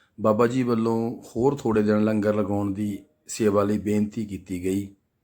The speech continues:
ਸੋ ਨਗਰ ਨਿਵਾਸੀਆਂ ਦੇ ਚਰਨਾਂ ਵਿੱਚ ਬੇਨਤੀ ਆ ਕਿ ਜਲ ਛਕ ਕੇ ਅਨੇਕਾਂ ਬਿਮਾਰੀਆਂ ਤੋਂ ਰਹਿਤ ਹੋ-,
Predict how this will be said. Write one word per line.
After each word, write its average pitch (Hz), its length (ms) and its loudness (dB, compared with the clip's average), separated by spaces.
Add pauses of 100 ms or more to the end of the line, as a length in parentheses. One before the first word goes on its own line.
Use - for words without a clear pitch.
(440)
ਸੋ - 160 -4
ਨਗਰ 107 200 6
ਨਿਵਾਸੀਆਂ 117 380 0
ਦੇ 104 60 -2
ਚਰਨਾਂ 110 300 -2
ਵਿੱਚ 107 180 -4
ਬੇਨਤੀ 95 520 -4
ਆ 110 120 -2
ਕਿ 113 240 -8 (180)
ਜਲ 107 300 2
ਛਕ 104 240 -2 (140)
ਕੇ 110 260 -4 (540)
ਅਨੇਕਾਂ 107 300 0
ਬਿਮਾਰੀਆਂ 107 400 2
ਤੋਂ 107 220 -2
ਰਹਿਤ 117 240 -2
ਹੋ-, 113 180 -8